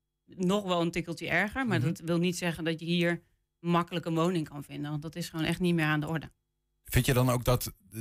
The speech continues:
Speaker 2: ook de lokale politiek, want in mijn beleving is dan altijd, hè, wonen is echt zo'n landelijk ding. Maar dat de
Speaker 1: Ja.
Speaker 2: lokale politiek hier ook gefaald heeft in de afgelopen jaren, decennia?
Speaker 1: Nou, ik denk dat, eh, nou, toen wij begonnen met deze coalitie, eh,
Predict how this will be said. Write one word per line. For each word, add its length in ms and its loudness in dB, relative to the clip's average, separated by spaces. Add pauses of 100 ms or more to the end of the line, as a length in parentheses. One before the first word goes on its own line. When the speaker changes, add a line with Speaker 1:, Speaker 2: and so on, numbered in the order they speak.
Speaker 2:
ook 200 0
de 80 4
lokale 440 4
politiek, 440 0
want 200 2
in 120 0
mijn 320 2
beleving 440 2
is 120 0
dan 180 -2
altijd, 400 -6
hè, 200 0
wonen 380 4
is 140 4
echt 140 2
zo'n 160 6
landelijk 460 4
ding. 320 2 (380)
Maar 100 0
dat 80 4
de 60 0
Speaker 1:
Ja. 60 6
Speaker 2:
lokale 320 4
politiek 680 0 (240)
hier 300 2
ook 220 -2
gefaald 440 2
heeft 240 -2
in 60 -4
de 60 -4
afgelopen 680 -2 (100)
jaren, 440 2
decennia? 540 0 (380)
Speaker 1:
Nou, 240 2
ik 100 -2
denk 200 0
dat, 140 -4 (100)
eh, 380 0 (100)
nou, 160 -2
toen 140 0
wij 140 4
begonnen 380 0
met 140 2
deze 240 -2
coalitie, 720 0
eh, 260 0